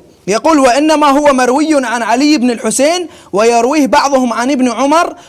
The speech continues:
ولكنه ليس بثابت عن النبي صلى الله عليه وآله ولا عن مؤذنيه". إذن ابن باز يعترف هنا أنه ثابت عن ابن عمر وعن الإمام زين العابدين صلوات الله عليه، ولكنه ينفي أنه ثابت عن رسول الله صلى الله عليه وآله. فهل ابن عمر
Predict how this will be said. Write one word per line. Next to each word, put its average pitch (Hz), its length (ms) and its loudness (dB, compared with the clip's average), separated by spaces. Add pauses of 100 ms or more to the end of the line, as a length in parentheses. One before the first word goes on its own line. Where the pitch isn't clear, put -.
ولكنه 262 680 2
ليس 339 340 2
بثابت 339 720 2
عن 320 180 0
النبي 311 320 0
صلى 285 240 0
الله 277 300 2
عليه 285 180 0
وآله 294 280 2
ولا 277 240 2
عن 285 200 0
مؤذنيه". 214 500 -4 (420)
إذن 339 280 0
ابن 262 240 -2
باز 294 260 0
يعترف 302 600 -2 (320)
هنا 302 260 -2
أنه 233 680 -4
ثابت 349 440 0
عن 339 260 -4
ابن 320 140 -4
عمر 302 300 -2
وعن 269 180 -4
الإمام 277 300 -2
زين 262 180 -2
العابدين 240 360 -6
صلوات 214 440 -4
الله 208 140 -4
عليه، 190 160 -8 (180)
ولكنه 311 640 0
ينفي 285 340 -2
أنه 247 220 -6
ثابت 226 300 -4
عن 208 200 -6
رسول 208 280 -8
الله 220 140 -2
صلى 180 220 -10
الله 190 160 -4
عليه 247 140 -6
وآله. 156 260 -6 (420)
فهل 269 420 0
ابن 277 240 0
عمر 277 400 -4